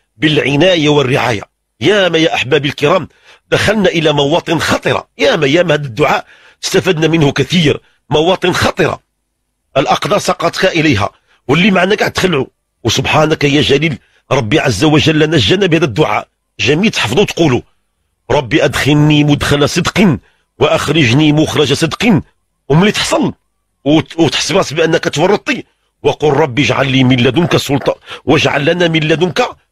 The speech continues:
سلطانا نصيرا". نهار تورط كاع و-، و-، ويوقع اللي يوقع، الله عز وجل يسخر لك سلطان نصير.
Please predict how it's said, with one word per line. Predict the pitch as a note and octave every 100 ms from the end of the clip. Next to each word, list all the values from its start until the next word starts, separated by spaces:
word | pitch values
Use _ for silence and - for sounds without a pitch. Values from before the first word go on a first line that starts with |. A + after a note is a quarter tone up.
| -
سلطانا | - E3+ - G#3 A#3 B3
نصيرا". | A3 E3+ C#3 A2 - _ _ _ _ _ _ _ -
نهار | A#2+ E3
تورط | - G3 F#3 B2+
كاع | E3 - _ _ _ _ -
و-، | C#3
و-، | D#3 D#3 C#3+ D3+ D#3
ويوقع | D#3 -
اللي | C3+ D3
يوقع، | E3+ - - - _ _ _ -
الله | C3+ E3 C3+
عز | D#3 A#2+ D3+
وجل | D3 A2 F3 E3 E3+ -
يسخر | D3 - - - C#3+
لك | D3 D#3+ G3+ - _ -
سلطان | - D3+ - F3 G3+ D#3 A#2+
نصير. | C#3 - E3